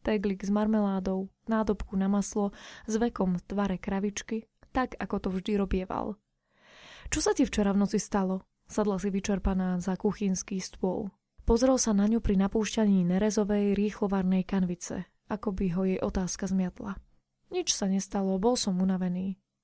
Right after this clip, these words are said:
„A to je všetko?“ nástojila prekvapene. „To je všetko, čo mi k tomu povieš?“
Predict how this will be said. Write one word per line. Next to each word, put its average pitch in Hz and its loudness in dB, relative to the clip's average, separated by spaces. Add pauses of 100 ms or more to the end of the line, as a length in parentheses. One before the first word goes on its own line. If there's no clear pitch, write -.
(160)
„A 208 0
to 202 2
je - 0
všetko?“ 202 -4 (320)
nástojila 190 -2
prekvapene. 202 -2 (420)
„To 262 10
je 294 6
všetko, - -2
čo 214 0
mi 226 0
k - -10
tomu 220 0
povieš?“ 202 -2